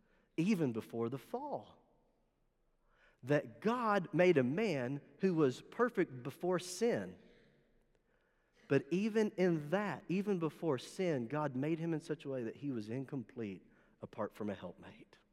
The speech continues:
That does not speak of a weakness of women. That speaks of the need of man, that he is incomplete apart from his helpmate.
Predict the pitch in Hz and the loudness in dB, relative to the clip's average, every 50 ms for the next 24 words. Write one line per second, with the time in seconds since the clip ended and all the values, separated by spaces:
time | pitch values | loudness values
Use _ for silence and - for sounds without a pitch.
0 | _ _ _ _ _ _ _ _ _ _ _ _ - 196 - 202 180 139 127 147 | _ _ _ _ _ _ _ _ _ _ _ _ -6 -2 0 2 2 2 2 2
1 | 156 160 151 - - - - - - 196 196 - - - 139 135 127 131 127 117 | 0 0 -2 -4 -8 -12 -8 -4 0 0 0 0 0 0 0 2 4 2 2 2
2 | 110 113 127 185 240 247 - - 143 117 110 113 - - - - 123 113 117 156 | -2 -2 -2 -2 -2 -2 -2 0 0 0 0 -2 -8 -4 -2 -2 -2 -2 -2 -2
3 | 220 240 165 127 135 165 175 - - - - - - 214 226 - - - 147 135 | -2 -2 -2 -2 -4 -6 -8 -12 -16 -20 -10 -6 -4 -4 -4 -4 -4 -4 -4 -2
4 | - 135 127 120 123 127 120 120 123 135 185 233 254 233 202 175 160 151 - 135 | -2 -4 -4 -2 0 0 2 2 2 2 2 0 0 0 0 0 -2 0 2 0
5 | 131 120 131 165 185 180 160 151 143 - 127 151 160 147 120 120 - 143 151 156 | 0 0 0 -2 0 0 0 0 -2 -2 -2 -2 -2 -2 -2 -4 -4 -2 -2 -2
6 | 143 - 151 117 110 - - - 180 147 - - 117 - - - 131 123 - - | -2 -4 -6 -8 -8 -8 -2 0 0 2 2 0 -4 -6 -4 -4 -4 -4 -4 -6
7 | - 110 107 101 110 104 101 98 101 - - - _ _ _ _ _ _ _ _ | -8 -8 -6 -4 -2 -2 -2 -4 -6 -12 -20 -20 _ _ _ _ _ _ _ _
8 | - 226 277 285 - 165 151 - 151 147 - - - | -6 -4 -4 -4 -4 -4 -6 -6 -8 -12 -16 -20 -20